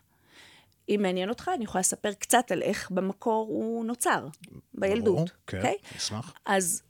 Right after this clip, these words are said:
Speaker 1: טיפוס אחד בעצם, אנחנו בגדול יכולים לומר שהוא נוצר דרך חוויית כאב שלרוב,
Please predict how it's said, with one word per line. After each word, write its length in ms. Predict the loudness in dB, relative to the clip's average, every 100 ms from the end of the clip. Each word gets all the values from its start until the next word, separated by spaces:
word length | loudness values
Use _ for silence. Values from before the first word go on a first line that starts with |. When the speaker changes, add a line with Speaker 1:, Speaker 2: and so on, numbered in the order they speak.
| -14
Speaker 1:
טיפוס 300 | -6 -2 0
אחד 200 | 2 2
בעצם, 420 | 2 0 0 -2 -4 -4
אנחנו 380 | -2 -2 -2 -2
בגדול 380 | 2 4 4
יכולים 320 | 4 0 -2 -2
לומר 220 | -2 -4 -6
שהוא 560 | -2 0 2 0 -2
נוצר 440 | -2 -2 4 4 4 -4 _ -14
דרך 360 | -2 0 0 -4
חוויית 560 | -4 0 2 2 0 -8
כאב 460 | -8 0 0 0 -6
שלרוב, 720 | -6 -2 0 2 2 2 -6